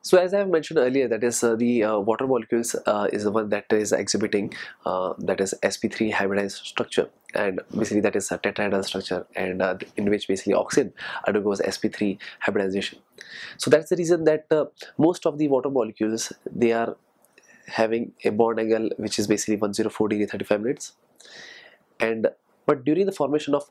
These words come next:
ice, basically they form, uh, hydrogen bonding, and also in the basically in liquid state also they form hydrogen bonding. But it has been observed that, uh, the density of the ice is very much less than compared to that of, uh,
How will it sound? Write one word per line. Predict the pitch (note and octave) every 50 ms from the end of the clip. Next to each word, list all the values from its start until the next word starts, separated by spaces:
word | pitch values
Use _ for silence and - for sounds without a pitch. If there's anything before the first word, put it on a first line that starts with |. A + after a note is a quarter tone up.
| _ -
ice, | B2 C3+ A#2+ G2 -
basically | - A2+ A2 - - A#2 A#2+
they | A2+ A#2+ B2+ C3+ C3+
form, | C3+ - - - B2+ B2 B2+ C3 A#2
uh, | A#2 A#2 G#2+
hydrogen | A2+ - A#2+ A2 A2+ A#2+ A#2 A2+
bonding, | B2 B2 A2+ G#2+ G2+ - -
and | - A2+ A2+ - -
also | - C3 C#3+ D#3 D#3 - - F3
in | C3+ B2+ C#3+ C#3+ C3+
the | B2+
basically | B2+ C3 A#2+ - - B2+
in | B2 B2
liquid | A#2+ A#2+ B2 C#3 C3
state | - - - B2+ A#2+
also | A#2+ A#2 - A#2+
they | A#2+ A#2
form | A#2+ - G#2+ G#2+ A#2
hydrogen | A#2+ A2 G#2 A2 A2 G#2+
bonding. | A2 A2 G2+ - - - - - - - - - -
But | D3+ D3+
it | D#3 D#3
has | D3+ D3+
been | D#3 D3+
observed | C#3+ A#2+ A#2+ B2 B2+ C3+ C#3+ A#2 G#2 - - - - - - -
that, | - A2 G#2+ - -
uh, | G#2+ G#2 G2+ G2+ - - - - -
the | - A#2+ A2
density | A2+ A#2 A2+ B2 - D#3+ C#3 - A#2+ F#2+ - _ - - - -
of | G2+ G2+ G2+
the | A#2 A2 - G2+
ice | G2+ G#2+ A2 G#2+ -
is | - - A#2 G2+ F2+
very | F2 F#2+ G#2 G#2 G#2+ A2+
much | G#2+ A2 A2+ - -
less | F#2+ G2 G#2 G#2 -
than | - - G2 G2+ F#2+
compared | - G2+ G2 F#2+ G2 G2 G2
to | G#2 G2
that | G2 G2 F#2+ -
of, | G2 G2 G2 - - -
uh, | G2 G2 F#2+ -